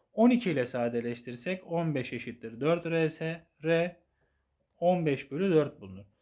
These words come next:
Soru bizden nereyi istiyor ona bakalım. F C'yi, yani bunun iki katını istiyor. On beş bölü ikiden cevap yedi buçuk olmalıymış. Geçtik sekizinci sorumuza.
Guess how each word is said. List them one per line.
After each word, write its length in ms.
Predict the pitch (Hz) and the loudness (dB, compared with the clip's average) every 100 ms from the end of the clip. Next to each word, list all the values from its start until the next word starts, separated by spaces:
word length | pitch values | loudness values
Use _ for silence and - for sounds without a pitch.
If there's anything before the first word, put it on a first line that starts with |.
| _ _ _ | _ _ _
Soru 320 | - 196 247 247 | -8 2 4 4
bizden 400 | 190 156 131 135 | 4 4 4 0
nereyi 280 | 180 202 | 2 2
istiyor 340 | 139 - 170 170 | 0 -4 -8 -4
ona 240 | 165 165 | -4 -2
bakalım. 340 | 123 123 202 208 | 0 0 -2 -2
F 340 | - 214 175 | 2 4 4
C'yi, 360 | 120 104 95 170 | 0 -4 -4 0
yani 300 | 175 160 190 | 2 2 2
bunun 180 | 214 | 0
iki 220 | 185 - - | 0 -4 -4
katını 320 | 156 113 113 | -6 -8 -12
istiyor. 380 | - 180 208 208 | -12 -8 -8 -6
On 260 | 190 196 175 | 0 0 2
beş 260 | 135 - 120 | 0 -2 -10
bölü 160 | 120 | -10
ikiden 400 | 185 151 143 170 | -8 -6 -4 -4
cevap 420 | 135 123 156 185 _ _ _ _ _ _ 156 | -4 -2 -2 -4 _ _ _ _ _ _ -6
yedi 260 | 170 151 | -2 -2
buçuk 420 | 123 - 185 - _ _ - | -4 -6 -10 -14 _ _ -2
olmalıymış. 720 | 135 117 104 101 - - _ _ _ _ _ _ _ _ _ | -2 -2 -6 -16 -20 -20 _ _ _ _ _ _ _ _ _
Geçtik 380 | 254 233 - 233 | 0 0 0 -2
sekizinci 460 | 226 196 190 170 127 | -2 0 -2 -2 -4
sorumuza. 500 | 110 104 98 87 | -6 -6 -10 -12